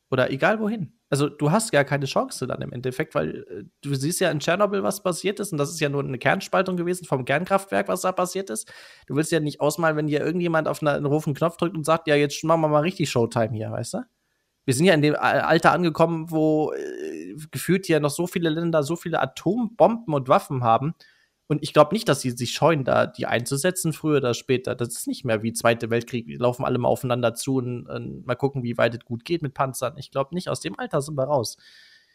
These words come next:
Hab ich so das Gefühl. Aus dem Alter sind wir raus. Und, und das ist das, wo ich mir denke, uff,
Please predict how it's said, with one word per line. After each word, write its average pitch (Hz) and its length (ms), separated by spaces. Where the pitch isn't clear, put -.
Hab - 160
ich - 260
so 123 140
das 117 220
Gefühl. 120 260
Aus - 140
dem 214 160
Alter 160 240
sind 117 180
wir 120 60
raus. 110 560
Und, 123 260
und 127 240
das - 320
ist - 340
das, 120 320
wo 127 120
ich 131 140
mir 120 120
denke, 127 380
uff, - 560